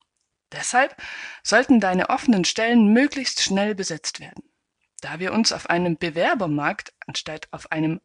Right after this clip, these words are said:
Arbeitgebermarkt befinden, muss sich dein Unternehmen zu einem gewissen Grad den Wünschen der Bewerber anpassen und auf diese eingehen. Bewerbung mit Anschreiben und Co. Ist das noch zeitgemäß?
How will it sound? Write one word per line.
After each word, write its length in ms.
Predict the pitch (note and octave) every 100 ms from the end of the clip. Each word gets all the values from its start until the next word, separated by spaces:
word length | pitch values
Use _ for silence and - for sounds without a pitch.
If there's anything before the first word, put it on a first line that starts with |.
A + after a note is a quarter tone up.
| -
Arbeitgebermarkt 1000 | D#3 D3 - - C#4 G3 D3 D#3+ -
befinden, 380 | - G#3 B3 B3+ F4+ - - - - - -
muss 160 | A#3
sich 160 | E4+ -
dein 160 | C4+
Unternehmen 560 | - G#3+ F3 F3 G#3+ A3
zu 160 | - -
einem 180 | G3
gewissen 460 | F#3+ F#3 D#4 - B3+
Grad 480 | - D3+ F#3+ - -
den 180 | C#3 C#3+
Wünschen 400 | B3 C#4 C4+ A3+
der 80 |
Bewerber 500 | E3+ D3+ D#3 E3 E3+
anpassen 560 | - D4 - D#3 B3 C4+ _ _ _
und 160 | A3+ -
auf 140 | -
diese 260 | - E3+ -
eingehen. 560 | G3+ D3+ C3+ C#3 D#3 _ _ _ _ _ _ _
Bewerbung 680 | - E3+ D#3 F#3+ A#3+ D4+ E4 -
mit 240 | D#3+ D3 -
Anschreiben 520 | B3+ - - G#3 G3+
und 220 | F#3+ -
Co. 240 | - D#3 - _ _
Ist 240 | - - -
das 180 | F#3+ -
noch 140 | D4+ -
zeitgemäß? 800 | - - - D4+ D4 F4 -